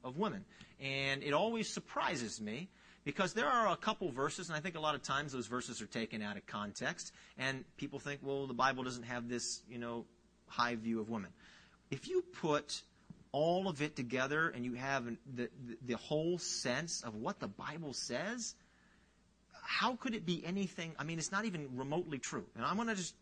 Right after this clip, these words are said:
take you through a couple brief things. Uh, and hopefully, you, maybe you'll see what I have seen as we talk about this.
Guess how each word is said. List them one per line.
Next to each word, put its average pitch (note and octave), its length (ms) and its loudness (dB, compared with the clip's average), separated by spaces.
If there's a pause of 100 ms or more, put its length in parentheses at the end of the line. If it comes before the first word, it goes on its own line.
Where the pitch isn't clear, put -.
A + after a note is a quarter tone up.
(140)
take F#3+ 260 0
you D#3 100 0
through E3 280 2
a - 40 -4
couple F3+ 360 0
brief C3+ 360 0
things. A2+ 520 -6 (400)
Uh, A#2+ 460 2 (220)
and A#2+ 260 0 (160)
hopefully, D#3+ 520 4 (120)
you, B2+ 160 4
maybe D3+ 240 4
you'll D3+ 140 4
see D3 400 6
what B2 340 2
I D#3 140 8
have B2 180 2
seen A#2 300 2
as A2 140 0
we A#2 100 4
talk A#2 320 2
about A2 320 4
this. - 380 -2